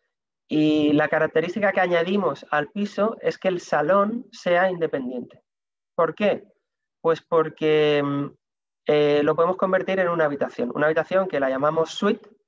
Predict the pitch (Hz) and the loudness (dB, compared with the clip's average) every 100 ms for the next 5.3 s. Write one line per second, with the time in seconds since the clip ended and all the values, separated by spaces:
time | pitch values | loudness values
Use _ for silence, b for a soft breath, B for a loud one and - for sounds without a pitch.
0 | _ _ - 147 151 156 165 175 165 185 | _ _ -10 -2 0 2 0 0 -2 -2
1 | 170 156 160 160 160 165 190 262 - _ | 0 0 -2 -2 -2 0 0 -2 -10 _
2 | _ _ _ _ _ _ 185 214 - 208 | _ _ _ _ _ _ -2 -2 -2 0
3 | 226 240 170 - 185 190 190 190 196 185 | 0 0 -2 -4 -4 -2 0 2 0 2
4 | 202 214 - _ 165 160 151 143 139 135 | 2 2 -4 _ 0 2 2 2 0 0
5 | 135 135 - | 0 -2 -2